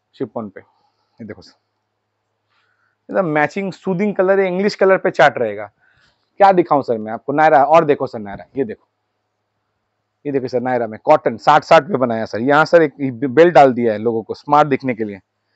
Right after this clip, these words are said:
इसमें आएगा सर पैंट स्ट्रेट फॉरवर्ड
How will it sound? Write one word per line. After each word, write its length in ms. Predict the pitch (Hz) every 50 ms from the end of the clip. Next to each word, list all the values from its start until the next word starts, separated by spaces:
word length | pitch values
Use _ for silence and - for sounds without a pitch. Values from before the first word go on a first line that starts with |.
| _ _ _ _ _ _ _ _ _ _ _ _ _ _ _ _ _ _ _ _ _ _ -
इसमें 200 | 139 120 147 170
आएगा 140 | 170 170 170
सर 140 | 156 175 175
पैंट 320 | 143 - 160 165 165 139 - _ _ _ _ _ _ _ _ _ _ _ _ _
स्ट्रेट 300 | _ _ - 156 147 -
फॉरवर्ड 280 | - 139 120 110 104 92